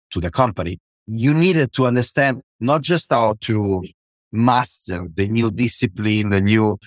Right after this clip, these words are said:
approach, but also how to somehow design the culture around you to embrace the, the new discipline, the new approach, the new methodology,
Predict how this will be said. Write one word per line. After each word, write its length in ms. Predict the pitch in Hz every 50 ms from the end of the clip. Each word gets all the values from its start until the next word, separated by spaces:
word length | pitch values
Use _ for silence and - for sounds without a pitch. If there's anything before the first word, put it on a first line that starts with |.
| - _ _ _ -
approach, 720 | - 98 - - 117 110 107 104 101 101 104 98 - - 87
but 140 | 101 98 107
also 440 | 123 135 131 - - 156 147 135 -
how 280 | - 98 101 110 120 117 117
to 420 | - - 110 107 113 127 135 120 - _ - - _ -
somehow 720 | - - - 131 127 120 98 95 95 98 101 104 104 98 - _ _ _ _ _ _ _
design 720 | - 127 120 101 101 139 147 156 165 160 160 151 131 117 - - _
the 120 | - 113 107
culture 560 | - - - 151 156 165 160 - - 143 120
around 520 | 107 101 101 117 143 170 185 165 135 107
you 320 | 90 85 82 - - 90 - - _ _ _
to 240 | - - 139 131 131
embrace 800 | 120 113 117 104 123 127 139 156 170 127 90 87 82 - - - _ _ -
the, 100 | 98 - - _ _
the 160 | 85 85 92
new 240 | 87 87 92 98 87
discipline, 720 | 80 78 80 107 107 - - - - 80 92 95 95 92
the 100 | 90 92
new 200 | 90 95 101 98
approach, 640 | 90 85 - - 104 95 87 85 87 85 - - -
the 100 | 92 90
new 160 | 95 95 90
methodology, 720 | 90 87 - 98 87 90 87 85 85 85 80 85 85 82